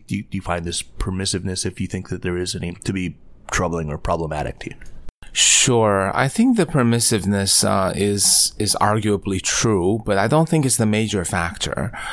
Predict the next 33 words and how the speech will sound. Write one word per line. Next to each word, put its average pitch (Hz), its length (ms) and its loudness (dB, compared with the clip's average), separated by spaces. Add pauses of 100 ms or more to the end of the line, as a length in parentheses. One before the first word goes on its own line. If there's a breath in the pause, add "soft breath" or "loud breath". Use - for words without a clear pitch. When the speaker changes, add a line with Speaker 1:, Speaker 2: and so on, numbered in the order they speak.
(180 loud breath)
Speaker 2:
I 110 140 0
think 120 260 -2
the 113 80 0
major 131 400 2
factors 107 920 -2
are 104 140 0
the 101 80 -2
following. 101 680 0 (580)
Uh, 107 120 2
first, 165 240 2
let's 139 180 0
talk 123 180 2
about 107 240 0
what, 110 200 0
what's 113 220 0
an 110 80 0
A 104 140 2
I 98 140 2
app, 85 340 -4
right? 73 260 -2 (280 loud breath)
Most 120 220 0
people 113 260 -2
think 117 260 0
about 101 220 0
A 98 120 0
I, 113 180 2
they 98 120 0
think 98 260 -2
it's 90 120 0
autonomous 95 520 -2
vehicles 104 480 0
or 95 80 -2
robots, 98 640 0